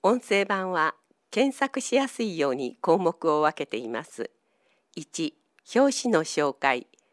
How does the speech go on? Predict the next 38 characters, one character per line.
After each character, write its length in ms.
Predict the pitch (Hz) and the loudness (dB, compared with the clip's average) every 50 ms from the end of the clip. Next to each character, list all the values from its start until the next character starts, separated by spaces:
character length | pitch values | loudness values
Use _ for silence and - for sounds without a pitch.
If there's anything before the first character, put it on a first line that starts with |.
| _ _ _ _ _ _ | _ _ _ _ _ _
二、 300 | - 180 170 165 160 - _ _ _ _ _ | 0 2 2 2 0 -2 _ _ _ _ _
項 220 | - 196 190 196 | 2 4 4 6
目 280 | 208 208 196 - - - | 4 2 0 -2 0 2
の 140 | 190 180 196 | 2 2 2
紹 340 | - - 190 170 165 175 | 2 0 0 2 2 0
介。 300 | - - 160 156 147 - - _ _ _ _ _ _ _ _ _ _ _ | 0 -2 -2 -2 -2 -4 -8 _ _ _ _ _ _ _ _ _ _ _
三、 400 | - - - 175 175 170 160 - - _ - - _ _ _ | -10 -2 0 0 2 0 -2 -8 -14 _ -20 -20 _ _ _
新 340 | - - - 226 220 233 233 | -14 -4 0 2 2 2 2
型 280 | 226 220 - 208 208 | 0 0 0 0 0
コ 160 | - - 233 | 0 0 2
ロ 120 | 220 240 247 | 2 4 4
ナ 140 | 240 247 240 | 4 4 4
ワ 140 | 247 247 | 2 0
ク 120 | 247 - 220 | 0 -4 -10
チ 180 | - - 226 | -2 0 2
ン 80 | 220 220 | 2 2
接 200 | 214 - 233 240 233 | 2 2 0 0 0
種 200 | - - - 160 | -2 -6 -6 -4
の 220 | 139 151 170 - - - - | 0 0 0 -2 -2 -4 -2
ご 160 | 139 139 143 | 0 0 2
案 220 | 139 139 131 131 | 0 0 -2 -6
内。 280 | 131 120 120 120 110 - - _ _ _ _ _ _ _ _ _ | -6 -6 -6 -8 -10 -12 -16 _ _ _ _ _ _ _ _ _
四、 380 | - 170 151 143 131 117 - - _ _ _ _ _ _ _ | 0 2 2 2 2 -2 -6 -12 _ _ _ _ _ _ _
災 340 | - - - 202 220 226 226 | -8 -2 0 0 0 0 0
害 260 | - 233 220 208 190 | 0 0 2 2 0
時 140 | 160 151 139 | 0 0 0
に 160 | 139 135 139 | 2 0 0
開 240 | - - 175 180 180 | -2 -4 -4 -4 -2
設 300 | - 165 160 - 156 160 | 0 -2 -2 -2 -4 -8
す 160 | - - 147 | -8 -6 -4
る 200 | 156 151 160 - - _ _ _ _ | -2 -2 -2 -4 -8 _ _ _ _
避 140 | - - 190 | 0 2 4
難 260 | 196 202 220 226 226 | 4 4 4 2 -2
所 220 | - - - 208 190 | -2 0 0 0 2
広 280 | - - 190 190 190 | 4 4 4 4 4
報 120 | 202 190 190 | 2 -2 -2
施 180 | - - 170 | -4 -6 -10
設。 440 | - - 143 135 - - - 117 - | -6 -4 -6 -6 -6 -8 -14 -14 -14